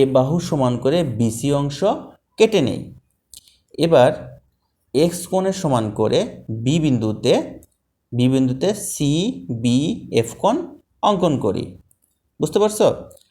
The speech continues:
আচ্ছা, এবার আমরা কি করব? এবার আমরা এই বিকে কেন্দ্র করে এই বি বাহু সমান করে বিএফ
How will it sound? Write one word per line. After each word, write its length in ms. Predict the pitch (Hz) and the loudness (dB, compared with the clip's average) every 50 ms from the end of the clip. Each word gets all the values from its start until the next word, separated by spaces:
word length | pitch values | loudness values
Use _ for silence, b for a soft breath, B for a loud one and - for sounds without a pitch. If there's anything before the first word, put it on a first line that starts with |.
| _ - - | _ -6 -4
আচ্ছা, 220 | 127 127 - 135 | -4 -2 -2 -2
এবার 240 | - - 147 151 156 156 | 0 2 4 4 4 2
আমরা 180 | 160 165 160 | 2 0 -2
কি 120 | 165 - 165 | -2 -4 -2
করব? 240 | 160 170 165 160 175 208 - | 0 0 0 0 0 -2 0
এবার 240 | - - 120 123 120 | 0 0 2 2 2
আমরা 280 | 123 123 123 123 156 202 254 - B B B B _ _ | 2 0 0 0 0 0 -2 -4 B B B B _ _
এই 200 | - 120 113 113 117 117 - - - - - - 95 - 117 | -4 -2 0 0 0 -2 -6 -10 -14 -14 -12 -10 -8 -6 -2
বিকে 300 | 120 135 180 - 151 170 170 | 0 0 0 2 2 0 0
কেন্দ্র 260 | 170 175 175 170 175 170 | 0 0 0 0 0 0
করে 240 | 175 - 185 190 220 262 - - | 0 0 2 2 2 0 0 0
এই 160 | - 131 127 120 117 113 120 | 0 0 0 0 0 -4 -4
বি 200 | 131 143 143 147 147 151 160 165 180 190 196 180 143 | -2 -2 0 0 0 -2 -2 -2 -2 -2 -2 0 2
বাহু 200 | 143 139 147 170 180 | 2 2 2 0 -2
সমান 340 | 180 - 160 135 127 123 117 110 | -2 -2 -2 0 0 0 -2 -2
করে 280 | - - 120 123 - - 277 311 262 B B B B - 117 110 107 | -2 0 0 2 2 2 0 -2 -6 B B B B -8 -6 -6 -4
বিএফ 500 | 107 123 123 127 131 131 127 151 190 185 | 0 2 2 2 2 2 2 2 0 0